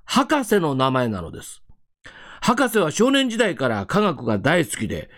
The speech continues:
いつの日か死体からパーツを集めて人造人間を作りたいと考えていました。そして博士号を取った後、墓場に行って泥まみれになりながら、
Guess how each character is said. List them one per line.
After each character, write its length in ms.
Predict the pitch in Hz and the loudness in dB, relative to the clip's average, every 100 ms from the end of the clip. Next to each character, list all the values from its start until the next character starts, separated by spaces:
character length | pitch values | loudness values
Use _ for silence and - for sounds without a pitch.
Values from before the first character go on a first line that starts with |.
| - - - _ - | -20 -20 -20 _ 0
い 120 | 135 | 2
つ 100 | 139 | 4
の 140 | 233 233 | 4 4
日 100 | 208 | 2
か 180 | 180 135 | -2 0
死 160 | - | -4
体 240 | 277 269 254 | 0 0 0
か 140 | 247 | 0
ら 140 | 190 | 0
パ 320 | - - 214 214 | -2 0 2 2
ー 80 | |
ツ 160 | 214 202 | 2 4
を 260 | 202 196 190 | 4 4 2
集 80 | 185 | 0
め 140 | 143 | 2
て 380 | 123 113 95 - - - - | 2 2 0 -6 -20 -14 -2
人 360 | 113 233 302 | 4 6 6
造 180 | 311 285 | 6 4
人 240 | 277 262 | 4 2
間 120 | 196 143 | 0 0
を 100 | 131 | -6
作 240 | - 165 | 0 2
り 100 | 170 | 4
た 120 | 147 | 2
い 60 | 120 | 0
と 100 | - | -2
考 280 | - 123 117 | 0 2 2
え 80 | 101 | 0
て 80 | |
い 60 | 95 | -4
ま 120 | 78 | -4
し 80 | - | -10
た。 220 | - - _ _ _ _ _ _ - | -12 -12 _ _ _ _ _ _ -4
そ 160 | - 156 | 0 2
し 60 | |
て 80 | 160 | 0
博 340 | 117 139 185 175 | 0 0 0 2
士 140 | 214 | 2
号 140 | 180 | 2
を 60 | 156 | 0
取 140 | 123 110 | -2 0
っ 40 | |
た 140 | - | 0
後、 340 | 117 - 95 - - - - - | 0 -2 -4 -6 -20 -20 -20 -4
墓 340 | - 208 247 | 0 2 2
場 140 | 240 233 | 2 -2
に 100 | 233 | -4
行 80 | |
っ 40 | - | 0
て 120 | 170 | 0
泥 320 | 120 175 254 | 2 4 4
ま 160 | 269 269 | 4 2
み 140 | 262 | -2
れ 120 | 202 | -4
に 120 | 139 123 | -2 0
な 100 | 123 | 0
り 80 | |
な 120 | 127 127 | 2 2
が 100 | 135 | 2
ら、 300 | 135 98 | 0 -4